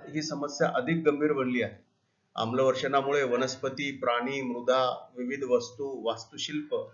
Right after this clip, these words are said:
आणि मानवी आरोग्य यावर दुष्परिणाम होतात. आम्लवर्षणामुळे वनस्पतींच्या प्रकाश संश्लेषण क्रियेवर म्हणजे त्यांच्या हरितद्रव्य तयार करण्याच्या प्रक्रियेवर परिणाम होऊन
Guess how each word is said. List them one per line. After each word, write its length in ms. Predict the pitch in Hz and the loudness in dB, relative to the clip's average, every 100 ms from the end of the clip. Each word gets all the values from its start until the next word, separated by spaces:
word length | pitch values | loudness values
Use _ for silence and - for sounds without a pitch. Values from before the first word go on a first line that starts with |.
| - | -2
आणि 160 | 123 | -2
मानवी 360 | 139 120 123 139 | 2 2 2 -2
आरोग्य 520 | - 120 139 - 113 - - _ _ - | 0 0 0 -2 -8 -10 -14 _ _ 2
यावर 240 | 123 139 | 4 4
दुष्परिणाम 560 | 127 127 - 127 135 131 | 0 -4 -4 -2 -2 -4
होतात. 360 | 113 90 85 - _ _ _ _ _ - | -6 -6 -6 -10 _ _ _ _ _ 0
आम्लवर्षणामुळे 800 | 127 156 160 160 170 165 160 160 | 2 8 8 8 4 2 4 6
वनस्पतींच्या 800 | 156 147 147 - 147 147 147 147 | 6 2 -2 -6 -6 -6 0 0
प्रकाश 400 | 139 127 117 147 | 0 -4 0 0
संश्लेषण 580 | 147 139 131 147 143 165 | 0 -6 -8 -8 -8 -10
क्रियेवर 480 | 170 131 139 143 120 - - _ _ _ _ _ _ - | -14 -4 -2 2 2 0 -10 _ _ _ _ _ _ -6
म्हणजे 200 | 139 147 | 0 0
त्यांच्या 300 | 139 139 147 | 0 -2 -2
हरितद्रव्य 680 | 117 123 160 165 143 143 156 156 | -2 -2 -2 0 2 4 4 4
तयार 200 | 135 139 | 4 2
करण्याच्या 500 | 135 131 143 143 170 | 2 0 0 0 0
प्रक्रियेवर 600 | 160 127 147 147 139 120 - - _ | 2 0 2 2 2 2 -2 -10 _
परिणाम 360 | 123 120 135 139 | -2 0 -2 -2
होऊन 340 | 156 160 | -2 -2